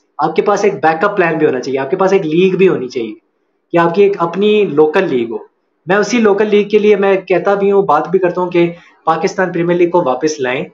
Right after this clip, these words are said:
उसको club based system बनाएं और उसको एएफ़सी licensed करें सारे clubs को। मेरा main मुद्दा ही ये है, मेरा main लड़ाई ही ये है। अच्छा,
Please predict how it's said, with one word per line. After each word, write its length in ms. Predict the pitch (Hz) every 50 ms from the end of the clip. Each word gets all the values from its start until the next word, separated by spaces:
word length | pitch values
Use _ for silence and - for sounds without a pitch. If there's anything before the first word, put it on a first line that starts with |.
| _ _ _ _ _
उसको 260 | 156 151 - - 175
club 260 | 175 156 156 165 165 -
based 220 | 175 175 170 -
system 300 | 170 143 - - 170 165
बनाएं 460 | 151 139 127 123 131 143 175 175 - - _ _ -
और 100 | 151 151
उसको 560 | - 180 175 175 - - 196 190 190 190 190 190 -
एएफ़सी 420 | 165 170 175 170 170 - 190 185
licensed 580 | 160 131 131 131 131 127 - 165 160 156 - -
करें 280 | - 143 127 127 131 131
सारे 260 | - 127 127 127 127
clubs 320 | 127 - 110 101 - -
को। 120 | _ _ _ _ _ _ _ _ _ _ 151
मेरा 200 | 175 190 208 196
main 200 | 190 190 196 196
मुद्दा 220 | 180 170 175 180
ही 120 | 175 156
ये 120 | 117 107 101
है, 100 | 101 - _ _ _ _
मेरा 180 | 139 160 180 175
main 220 | 165 165 175 180
लड़ाई 260 | 170 156 139 139 151
ही 280 | 160 160 160 160 135 117
ये 60 | 104
है। 180 | 98 - - - _ _ _ _ _ _ _ _ _ _ _ _ _ _ _ _ _ _ _ _ _ _ _ _ _ _ _ _ - - _ _ _ _ _ _ _ _ _ _ _ _ _ _ _ _ _ _ _ _ _ _ _ _ _ _ _ _ -
अच्छा, 580 | 156 - - 170 151 151 151 151 147 147 151